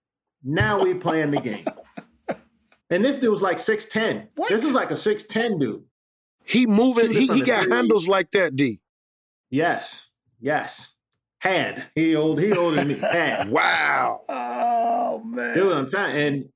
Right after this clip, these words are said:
Speaker 1: people, we were always, even when we were over there, we'd be like, "Why isn't this dude going to the league?"
Speaker 2: Mm.
Speaker 1: You know, why?
Speaker 2: Right.
Speaker 1: So I'm talking to him one day. I'm like, "Deshaun," I'm like, "Really?" I'm like, "Tell him, why, why aren't,"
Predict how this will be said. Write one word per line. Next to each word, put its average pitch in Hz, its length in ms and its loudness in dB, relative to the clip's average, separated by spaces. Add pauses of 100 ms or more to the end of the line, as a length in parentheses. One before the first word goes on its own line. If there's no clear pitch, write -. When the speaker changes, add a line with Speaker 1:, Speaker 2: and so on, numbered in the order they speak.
(160)
Speaker 1:
people, 196 300 2
we 185 140 4
were 180 120 4
always, 180 580 2
even 254 240 0
when 196 120 2
we 208 120 2
were 190 140 2
over 170 220 0
there, 208 200 0
we'd 196 180 0
be 202 100 0
like, 175 200 0
"Why 254 320 -2
isn't 277 160 -2
this 214 240 0
dude 202 320 0
going 202 240 -2
to 202 140 -4
the 175 100 -2
league?" 160 420 -4 (380)
Speaker 2:
Mm. 123 240 0 (300)
Speaker 1:
You 165 160 0
know, 143 180 2
why? 190 440 0 (760)
Speaker 2:
Right. 117 260 2
Speaker 1:
So 170 120 2
I'm 202 160 0
talking 208 340 -2
to 175 120 -2
him 156 200 0
one 143 180 0
day. 135 200 2
I'm 170 120 -4
like, 170 200 -2
"Deshaun," 135 340 -2
I'm 143 80 -2
like, 139 240 -2 (180)
"Really?" 147 280 0
I'm 135 80 -2
like, 135 160 -2
"Tell 127 140 -4
him, 117 40 -4
why, 143 220 0
why 139 220 -2
aren't," 143 360 -2